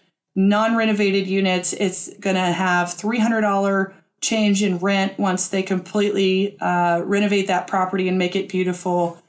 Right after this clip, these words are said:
It's gonna have a whole new, uh, professional residential profile that's gonna come in and, and live there. And so that one's gonna have major cash flow. And the three of those combined make a better investment than just one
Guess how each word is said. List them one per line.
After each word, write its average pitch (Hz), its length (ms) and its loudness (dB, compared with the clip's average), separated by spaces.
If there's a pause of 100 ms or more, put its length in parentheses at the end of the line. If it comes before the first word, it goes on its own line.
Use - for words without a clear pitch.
(140)
It's 185 180 -2
gonna 190 220 0
have 180 180 2
a 175 80 2
whole 220 360 2
new, 202 420 2 (240)
uh, 185 220 0
professional 202 920 0
residential 190 840 0
profile 185 640 0
that's - 160 -2
gonna 185 220 -4
come 185 260 -2
in 175 420 0
and, 170 220 0 (100)
and 185 120 0
live 190 240 0
there. 175 420 0 (420)
And 190 140 2
so 202 160 0
that 202 300 0
one's 214 160 2
gonna 196 180 0
have 175 380 -2
major 202 580 2
cash 151 400 -4
flow. 156 400 -4 (300)
And 196 180 2
the 190 80 2
three 262 380 0
of 220 100 0
those 208 260 0
combined 185 960 0
make 180 180 0
a 175 100 -2
better 185 380 0
investment 170 720 0
than 170 100 0
just 160 280 -4
one 165 520 -2